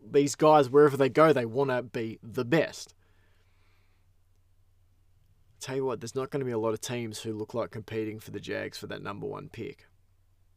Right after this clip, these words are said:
this season. You know, I look at a team like the Jets, could be pretty, could be pretty horrible.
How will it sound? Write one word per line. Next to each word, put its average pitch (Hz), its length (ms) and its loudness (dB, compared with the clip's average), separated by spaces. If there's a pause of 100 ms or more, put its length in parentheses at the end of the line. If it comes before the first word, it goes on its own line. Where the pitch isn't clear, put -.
(1080)
this 113 160 -8
season. 113 420 -6
You 110 100 -10
know, 107 120 -4
I 113 60 -2
look 113 180 -8
at 110 80 -8
a 110 60 -12
team 117 260 -10
like 107 200 -8
the 113 60 -8
Jets, 139 560 0 (1300)
could 147 220 0
be 135 100 0
pretty, 131 640 0 (340)
could 160 300 2
be 151 160 4
pretty 151 300 0
horrible. 139 640 2